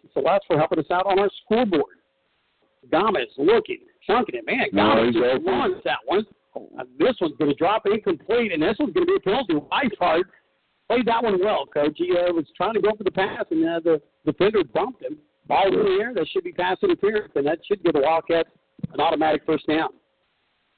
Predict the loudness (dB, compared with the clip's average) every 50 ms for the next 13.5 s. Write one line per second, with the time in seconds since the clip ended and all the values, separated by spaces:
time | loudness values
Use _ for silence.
0 | _ _ _ _ _ -8 -4 -2 0 2 2 2 0 -2 _ -2 0 2 2 2
1 | 2 0 0 0 0 0 0 0 -2 -2 -2 -4 -6 -6 -6 -8 -10 -14 -20 _
2 | 0 2 4 4 6 4 4 2 0 -2 -2 -2 0 0 0 0 0 0 0 0
3 | -2 -2 -4 -2 0 0 0 0 0 0 -2 -2 0 0 0 0 0 -2 -4 -6
4 | -4 -4 -2 0 2 0 0 0 -2 -6 -6 -4 -2 -2 0 0 0 -4 -2 0
5 | -2 0 0 -2 -6 -2 0 2 2 2 2 -2 -2 0 0 -2 0 0 2 2
6 | 2 2 0 0 -2 -2 -2 0 0 -2 -2 -2 -4 -4 -2 0 0 0 2 2
7 | 0 -2 -4 _ _ _ _ _ _ _ _ _ _ _ -2 0 0 0 2 0
8 | 0 0 0 0 0 0 -2 -2 0 0 0 0 2 0 -2 -2 -4 _ -4 -2
9 | -2 -2 -2 -4 -8 -6 -2 -2 -2 -2 0 0 0 0 0 0 -4 -8 -6 -4
10 | -2 -2 -2 -2 -2 -4 -4 -4 -8 -2 0 0 0 0 -4 -14 -12 -8 -4 -2
11 | 0 -2 -2 -4 -4 -6 0 2 2 2 2 0 -2 -6 -8 -6 -6 -6 -4 0
12 | -2 0 0 0 2 4 4 6 4 2 0 -6 -10 -8 -8 -8 _ _ _ -18
13 | -6 -2 -2 -2 -2 -2 -8 -14 -14